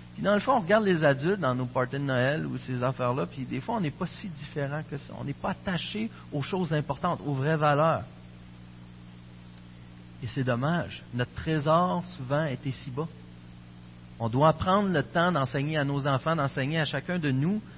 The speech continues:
que notre trésor ne doit pas être ici-bas. On a besoin de l'apprendre. Et j'aimerais qu'on, qu'on puisse voir aussi,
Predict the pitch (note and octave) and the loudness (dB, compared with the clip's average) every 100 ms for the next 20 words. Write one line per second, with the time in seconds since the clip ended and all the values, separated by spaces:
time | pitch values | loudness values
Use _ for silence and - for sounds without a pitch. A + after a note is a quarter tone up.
0 | - - B2+ - D#3 C#3 E3+ E3+ C#3 C#3 | -14 -4 -4 0 2 4 4 4 4 4
1 | F3 A3+ D3 - C3 A2+ G#2+ - - - | 4 0 0 -4 -4 -2 -2 -4 -18 -14
2 | - B2+ C3 D3 D3 C3+ - D#3 F3+ A2 | -2 0 2 2 4 2 2 0 0 -2
3 | A#2+ - - - - - - - - - | -6 -12 -14 -14 -16 -16 -18 -18 -18 -18
4 | - - - - - - - - - - | -18 -18 -18 -20 -20 -20 -20 -20 -20 -20
5 | - - - - - - - - C3 C#3 | -20 -20 -20 -20 -18 -18 -8 2 4 6
6 | G3 G3 C#3+ A2 - - - - - - | 6 8 8 6 0 -12 -18 -18 -20 -14
7 | - A2+ D#3 B2 C3+ D#3+ G#3 D3+ B2 - | -8 -2 0 2 6 8 8 4 -2 -2
8 | G#3+ | -2